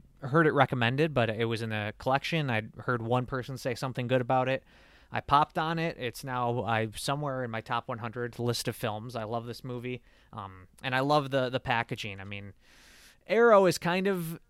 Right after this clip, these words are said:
in this, where they have very unique packaging to themselves, but I think Criterion is even more. Like, when you see a Criterion case, like, it is just,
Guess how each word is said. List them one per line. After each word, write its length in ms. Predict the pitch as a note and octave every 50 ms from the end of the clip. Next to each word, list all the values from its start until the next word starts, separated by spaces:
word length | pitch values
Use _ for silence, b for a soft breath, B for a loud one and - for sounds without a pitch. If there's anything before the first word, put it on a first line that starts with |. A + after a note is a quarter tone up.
| _ _ _ -
in 180 | G3 G3 F#3+ F#3+
this, 540 | G3 G#3+ G#3+ - - - - - - - - _ -
where 280 | D3+ D3 C#3+ C#3 C3+ B2
they 180 | C3 C3 C3+
have 240 | B2 C3+ B2+ B2 A#2
very 380 | A#2 A#2+ A#2 C3+ C3 C3 B2+ B2+
unique 320 | B2+ B2 B2+ B2+ - -
packaging 460 | C3 B2 B2+ - - - C#3 C3 B2
to 80 | B2 A#2
themselves, 640 | A#2 A2+ G#2+ - - C3+ B2+ B2+ C#3 D3 D3+ -
but 160 | - C3+ B2
I 60 | A2+ G#2+
think 180 | B2+ B2+ A2+
Criterion 600 | - B2+ A#2+ - - C#3+ C3+ B2+ A#2+ A2+ G#2+ G#2 G#2+
is 140 | G#2+ A2
even 200 | A#2+ A2+ A#2+ A2
more. 440 | G#2+ A2 A2 G#2+ G#2+ G2+ G2 G2 G2+
Like, 180 | G#2 G2+ G2 -
when 140 | - A#2+ A#2
you 80 | A#2+
see 200 | - - C#3 B2
a 120 | A2 G#2 -
Criterion 580 | - C3 A#2 A2 - C3+ B2 A#2 A#2+ A#2 A#2
case, 500 | - - B2 A#2 A#2+ - - - - -
like, 200 | A2 G#2 G2+ - -
it 200 | - G#2 A#2+ A2+
is 120 | A#2 G#2+
just, 400 | - B2 A2 - - - - -